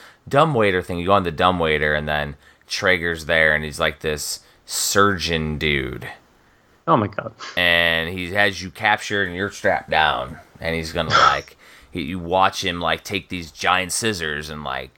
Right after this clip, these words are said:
Speaker 1: chop into people and murder them as you're watching, and then he, like, disappears, like, he walks off, and then you try to get away, and you're, it's like a whole escape thing.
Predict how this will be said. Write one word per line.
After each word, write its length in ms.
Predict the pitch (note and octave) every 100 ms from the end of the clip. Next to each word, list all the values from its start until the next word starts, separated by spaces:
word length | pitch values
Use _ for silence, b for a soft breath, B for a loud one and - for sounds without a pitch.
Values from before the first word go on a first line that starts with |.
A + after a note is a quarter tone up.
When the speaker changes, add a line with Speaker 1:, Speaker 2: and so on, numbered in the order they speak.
| _
Speaker 1:
chop 360 | - - E2+ -
into 240 | F2 E2+
people 560 | D#2 D#2 D2 D2+ C#2+ C2+
and 160 | C#2+
murder 280 | E2+ F2+ E2+
them 340 | D#2 D#2 D2+ D2
as 180 | D#2 D2
you're 140 | D#2
watching, 540 | D#2 D2+ D2+ D2+ B1 C#2+
and 100 | C#2+
then 80 |
he, 100 | D2
like, 240 | D2+ D2+ -
disappears, 720 | F2 D#2+ D2+ F2 D#2+ D#2 -
like, 160 | D2+ E2
he 100 | E2+
walks 300 | E2+ F2 -
off, 280 | D#2+ E2 -
and 80 | D2+
then 100 | D2+
you 100 | D2+
try 200 | - D2+
to 60 |
get 200 | D2 D2
away, 340 | - - D#2 D2
and 100 | C#2+
you're, 120 | D2
it's 160 | - E2+
like 120 | F#2
a 100 | E2
whole 200 | E2+ E2+
escape 400 | - - C2 C#2+
thing. 300 | - C2 C2